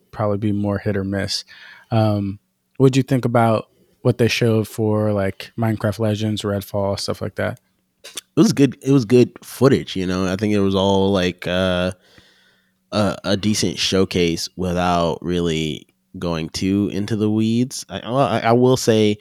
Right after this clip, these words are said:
Speaker 2: for Redfall, that was a little bit of an exception. Um, in my opinion, I think they might have given a little bit too much detail, but I know that people were kinda asking for it because we really didn't know what the, what the Redfall gameplay loop was gonna be looking like. I feel like we've been kinda in the dark on that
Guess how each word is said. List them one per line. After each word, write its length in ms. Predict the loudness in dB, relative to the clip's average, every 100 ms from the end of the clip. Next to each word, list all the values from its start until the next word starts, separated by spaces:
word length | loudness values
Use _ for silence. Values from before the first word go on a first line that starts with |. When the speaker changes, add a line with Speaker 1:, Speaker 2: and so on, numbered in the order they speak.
| -10 -20 -20 -4
Speaker 2:
for 240 | 2 2
Redfall, 760 | 4 2 2 2 4 4 0 -8 _ -6
that 120 | -2
was 120 | 0
a 60 | -2
little 200 | -2 -2
bit 120 | -2
of 120 | -2
an 100 | -2
exception. 560 | -4 -4 -4 -4 -4 -6 -12 _ -6
Um, 680 | -2 2 2 2 0 -2 -8 _ _ _ _ _ _ _ _ _
in 100 | 0
my 180 | 4 4
opinion, 360 | 4 4 6 4
I 40 |
think 160 | 2 2
they 80 |
might 180 | 2 2
have 220 | 0 0
given 400 | 0 0 0 -2
a 100 | -4
little 220 | -2 0 0
bit 160 | -4
too 140 | -4 -2
much 200 | -4 -4
detail, 540 | -8 -2 0 0 -6 _ _ _ _ _ _ _ _
but 160 | 0 2
I 80 | 4
know 200 | 2 0
that 120 | -2
people 260 | -4 -4 -6
were 120 | -4
kinda 240 | -4 -6
asking 440 | -6 -6 -8 -10 -10
for 280 | -8 -8
it 60 | -8
because 180 | -10 -8
we 120 | -2
really 360 | 2 4 2 -2
didn't 440 | 0 2 2 -2 -2
know 500 | -2 -2 -2 -6 -6
what 180 | -4 -2
the, 220 | -2 -2
what 220 | -4 -4
the 80 | -2
Redfall 460 | -2 -4 -2 -2 -2
gameplay 360 | -2 -4 -2 -4
loop 140 | -4
was 100 | -6
gonna 160 | -6 -4
be 80 | -2
looking 280 | -4 -4 -4
like. 340 | -4 -8 -12
I 40 | -6
feel 200 | -2 0
like 140 | 0
we've 140 | -2
been 120 | -2 -4
kinda 220 | -2 -2
in 160 | -2
the 60 | -2
dark 340 | 0 0 0
on 100 | -2
that 300 | -2 -4 -6